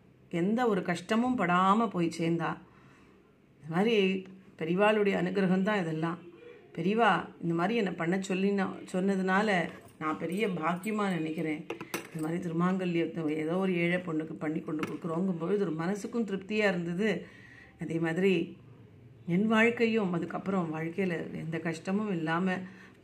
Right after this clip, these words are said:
மெயினா எந்த ஒரு ஆரோக்கிய கேடும் இல்லாம இருந்தாளாம். அவ மனைவியும் சரி, கடைசி வரைக்கும் ஆரோக்கியமா இருந்து சுமங்கலியா போய் சேர்ந்தா என் மனைவி அப்படின்னு ரொம்ப திருப்தியாம் அவருக்கு. அதுதான் ரொம்ப திருப்தியாம்.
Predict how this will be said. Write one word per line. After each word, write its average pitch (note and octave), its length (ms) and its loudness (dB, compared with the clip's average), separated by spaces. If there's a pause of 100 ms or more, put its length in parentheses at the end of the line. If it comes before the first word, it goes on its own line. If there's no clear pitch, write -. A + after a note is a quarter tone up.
(200)
மெயினா F#3 500 2 (360)
எந்த G#3 400 2
ஒரு E3+ 320 2
ஆரோக்கிய F#3+ 520 0
கேடும் F3+ 340 0
இல்லாம E3 440 0
இருந்தாளாம். D#3+ 520 -2
அவ D#3 260 -4
மனைவியும் G3+ 500 -2
சரி, F#3 220 -6
கடைசி E3 360 -6
வரைக்கும் F3+ 460 -2 (520)
ஆரோக்கியமா G#3 540 2
இருந்து F3+ 240 -2 (120)
சுமங்கலியா F3 440 0
போய் E3 240 -4
சேர்ந்தா D#3 340 -4
என் D#3+ 80 -4
மனைவி D#3+ 360 -2
அப்படின்னு E3 240 -4
ரொம்ப G3 400 -2
திருப்தியாம் F3+ 580 -2
அவருக்கு. D3+ 300 -8
அதுதான் F3 300 0
ரொம்ப F#3 260 0
திருப்தியாம். F3+ 440 -8